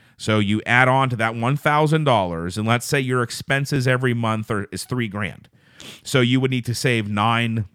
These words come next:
at least nine grand, just to have nine grand in an emergency fund. That way, if you, if you get laid off,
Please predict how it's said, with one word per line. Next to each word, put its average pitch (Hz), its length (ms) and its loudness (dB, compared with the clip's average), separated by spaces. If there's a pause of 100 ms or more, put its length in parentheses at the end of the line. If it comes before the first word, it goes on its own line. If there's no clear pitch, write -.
(840)
at 117 140 -4
least 139 300 0
nine 117 340 2
grand, 85 420 -6 (1000)
just 113 180 -4
to 110 80 0
have 123 340 4
nine 151 320 4
grand 147 280 2
in 135 80 -4
an 123 100 -2
emergency 117 560 0
fund. 80 300 -8
That 127 260 2
way, 135 140 0
if 117 100 -4
you, 117 140 -2
if 110 260 -8
you 113 160 0
get 101 180 -2
laid 127 280 2
off, 170 400 0